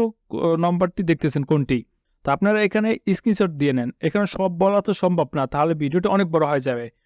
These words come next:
তো আমি তারিখগুলো শুধু বলে যাচ্ছি। প্রথম হলো বিশ তারিখ, তারপর বাইশ তারিখ,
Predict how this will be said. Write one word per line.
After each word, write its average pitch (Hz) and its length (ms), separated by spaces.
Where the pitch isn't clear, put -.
তো 190 60
আমি 196 220
তারিখগুলো 202 580
শুধু 185 200
বলে 135 220
যাচ্ছি। 131 340
প্রথম 180 340
হলো 196 140
বিশ 175 260
তারিখ, 196 280
তারপর 165 220
বাইশ 170 280
তারিখ, 208 280